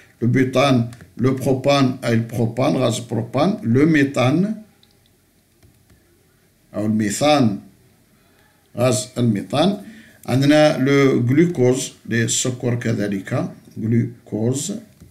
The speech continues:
غاز الجلوكوز. عندنا لا سيلولوز، لا سيلولوز. هذا واش راني متفكر لحد الآن، يعني بزاف عليكم.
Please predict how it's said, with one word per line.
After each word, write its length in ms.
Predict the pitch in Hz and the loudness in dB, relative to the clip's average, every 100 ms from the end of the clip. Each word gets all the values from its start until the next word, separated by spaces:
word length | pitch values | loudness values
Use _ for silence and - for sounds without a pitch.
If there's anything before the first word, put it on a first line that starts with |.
| - | -8
غاز 300 | 110 101 110 | -6 -6 -6
الجلوكوز. 640 | 110 107 104 - 160 180 | -6 -4 -8 -6 -4 0
عندنا 420 | 151 147 160 170 - - - | 0 0 0 -4 -10 -20 -4
لا 120 | 131 | -2
سيلولوز، 840 | 135 - 190 156 120 117 139 156 190 220 - _ _ _ _ _ _ _ _ - | 0 2 4 4 4 4 2 -2 -6 -8 -18 _ _ _ _ _ _ _ _ -6
لا 380 | 107 123 - - - | -2 0 -2 -12 -14
سيلولوز. 520 | - - 123 156 - - _ _ _ _ _ _ _ - 104 113 135 156 151 - - 117 113 110 107 113 123 110 - - | -8 -4 -2 -2 -4 -14 _ _ _ _ _ _ _ -10 -2 2 2 0 -4 -12 -4 0 2 0 0 2 2 2 -2 -6
هذا 200 | 110 113 | -4 -2
واش 220 | 120 107 120 | 0 -2 -2
راني 240 | 113 107 | -4 -4
متفكر 560 | 101 95 95 - 127 101 | -8 -8 -12 -8 -8 -6
لحد 320 | 90 - - | -8 -12 -10
الآن، 320 | 101 120 117 | -8 -4 -2
يعني 220 | 104 98 | -2 -4
بزاف 380 | 98 - 123 113 | -6 -4 -4 -4
عليكم. 500 | 87 90 - 220 - | -8 -6 0 2 0